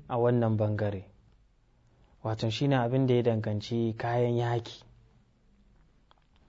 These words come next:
Suna da nau'o'i na makamai. Suna da nau'i daban-daban na makamai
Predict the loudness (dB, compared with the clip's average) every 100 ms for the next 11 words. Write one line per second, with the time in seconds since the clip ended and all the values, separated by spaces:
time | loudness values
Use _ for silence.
0 | _ -20 -18 -18 -20 -20 -20 -20 -20 0
1 | 6 8 8 6 6 6 6 4 4 6
2 | 8 8 8 6 2 -2 -12 -20 _ _
3 | -10 -2 0 2 2 6 8 8 4 -6
4 | -20 -20 -20 _ _ _ _ _ _ _
5 | -20 -20 -20 -20 -20 -20 -20 -20 -20 -20
6 | -20 -20 -20 -20 -20 _ _ _ -20 -20
7 | _ _ _ _ _ _ _ _ -20 _
8 | -20 _ -6 0 2 4 4 2 2 -2
9 | -4 0 0 2 2 4 4 4 4 2
10 | -2 0 0 -2